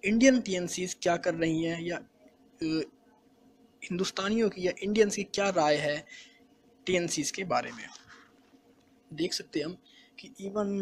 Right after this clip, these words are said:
then a number of T N Cs operated in India either through collaboration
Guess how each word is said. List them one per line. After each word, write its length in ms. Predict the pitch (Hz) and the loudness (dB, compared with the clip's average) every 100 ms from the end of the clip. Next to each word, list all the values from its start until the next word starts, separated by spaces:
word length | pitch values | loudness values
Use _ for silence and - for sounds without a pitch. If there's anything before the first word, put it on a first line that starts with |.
| 185 - - | -4 -6 -2
then 200 | 165 170 | 0 0
a 280 | 165 160 165 | 0 0 -2
number 220 | 220 240 190 | -2 0 -2
of 120 | - | -4
T 120 | 190 | -4
N 100 | 185 156 | -4 -4
Cs 180 | 143 - 151 | -6 -4 -6
operated 360 | - 160 160 | -6 -6 -4
in 200 | 151 - | -4 -2
India 360 | 190 156 160 156 - | 2 2 2 -2 0
either 260 | 156 151 151 | 0 0 -2
through 220 | 151 151 - | -4 -6 0
collaboration 520 | 160 165 175 175 156 | 4 4 4 0 0